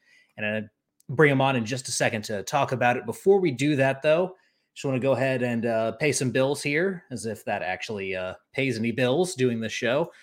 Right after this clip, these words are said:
Remember to like, share, and subscribe if you enjoy the, uh, content that I'm doing here.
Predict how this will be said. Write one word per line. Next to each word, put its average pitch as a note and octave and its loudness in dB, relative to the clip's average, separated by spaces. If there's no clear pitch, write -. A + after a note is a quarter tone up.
Remember C4 4
to G#3+ 10
like, E3+ 8
share, E3 0
and C#3+ -2
subscribe D#3+ 2
if C#3 -6
you C#3 -4
enjoy B2 0
the, A2+ -2
uh, G2+ -2
content B2 -2
that A#2+ -4
I'm A2+ -4
doing B2 -2
here. D3+ -2